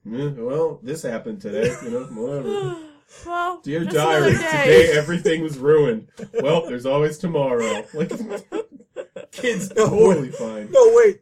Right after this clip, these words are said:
Speaker 3: there isn't a tomorrow. <laughs> I'm going to the slave
Speaker 1: Yeah.
Speaker 3: circle.
Speaker 1: Yeah. "Dear diary, I, I'm in the slave circle. Well, there's always tomorrow." And that, that's all it was for, like, eighty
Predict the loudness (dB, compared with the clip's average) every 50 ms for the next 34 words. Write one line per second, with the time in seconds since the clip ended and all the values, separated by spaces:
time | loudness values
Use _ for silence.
0 | _ 0 4 6 8 8 8 6 4 0 -2 -4 -4 -4 -2 0 0 0 0 -2
1 | -2 -4 -4 -2 0 0 0 0 0 -4 -6 -4 -2 -2 -2 -4 -6 -4 -2 -2
2 | 0 -2 -2 -6 -6 -6 -6 -6 -6 -8 -12 -14 -8 -6 -6 -6 -6 -6 -12 _
3 | -16 -16 -16 -16 -16 -12 -6 -4 -4 -2 0 0 0 0 0 0 -2 -2 -4 -4
4 | -4 -4 -4 -4 -4 -4 -4 -4 -4 -6 -2 -2 0 0 0 -2 -4 -4 -4 -2
5 | -2 -2 -4 -6 -8 -8 -10 -6 -4 -2 0 0 0 -2 -4 -4 -2 -2 0 0
6 | 0 -2 -4 -6 -6 -6 -4 -4 -4 -6 -6 -6 -8 -6 -4 -2 0 0 0 0
7 | 0 0 0 2 2 0 0 0 -2 0 0 0 0 0 -2 -6 -10 -8 -8 -8
8 | -8 -8 -8 -10 -8 -8 -8 -8 -8 -8 -10 -12 _